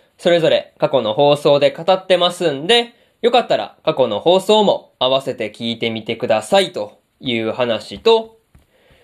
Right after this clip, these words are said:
今日は、えー、他にももう一本更新しておりまして、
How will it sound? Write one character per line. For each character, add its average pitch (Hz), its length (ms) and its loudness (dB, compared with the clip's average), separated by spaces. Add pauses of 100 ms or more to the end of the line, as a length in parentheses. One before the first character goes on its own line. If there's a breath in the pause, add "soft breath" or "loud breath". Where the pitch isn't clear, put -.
(160)
今 262 140 4
日 214 40 6
は、 - 120 -2 (360)
え 110 240 -2
ー、 - 20 -10
他 143 240 0
に 131 80 -8
も 104 120 -4
も 160 180 2
う 175 40 0
一 180 180 -8
本 - 240 -4 (120)
更 123 220 2
新 117 280 -6
し - 80 -12
て 160 140 2
お 151 100 2
り 139 100 -2
ま 131 140 -2
し - 140 -12
て、 233 340 0